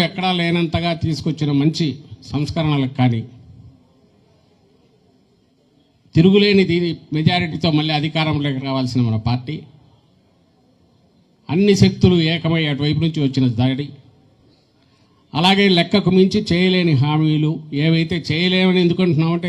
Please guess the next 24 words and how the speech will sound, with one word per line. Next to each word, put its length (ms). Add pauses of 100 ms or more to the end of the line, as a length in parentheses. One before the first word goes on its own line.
(140)
ఐదు 160
నెలల్లో 240 (100)
చేయట్లా, 360 (200)
ఇంకా 180
చేసే 200 (100)
లక్షణం 300
కూడా 160
కనిపించట్లా. 560 (480)
వీటన్నిటి 540 (500)
ఫలితంగా 480 (1500)
ఇంకా 240 (460)
మనం 240
చెప్పలేని, 440 (340)
చెప్పాల్సిన 520 (100)
అవసరం 320 (100)
లేని 200 (160)
కారణాలు 420 (360)
ఏవైనా 340
ఉండి 200 (1300)
ఈరోజు 320
మనం 180
అధికారంలో 460
లేకపోయినా, 440 (1500)
ఎవ్వరు 380